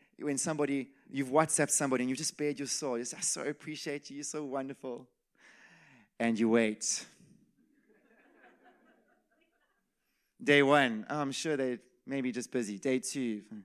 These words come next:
day three, "What the heck? I just poured my heart out to you.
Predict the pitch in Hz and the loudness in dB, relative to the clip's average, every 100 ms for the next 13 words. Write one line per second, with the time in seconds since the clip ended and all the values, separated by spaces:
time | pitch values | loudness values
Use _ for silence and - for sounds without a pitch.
0 | _ - 139 127 147 294 - 277 226 226 | _ -4 -2 4 10 10 8 6 8 8
1 | 277 - - - - - - - - 254 | 6 4 0 -4 -4 -14 -20 -20 4 6
2 | 240 233 - 277 262 269 208 262 294 277 | 6 6 8 8 8 8 10 10 10 8
3 | - 247 208 143 127 | 6 4 4 4 0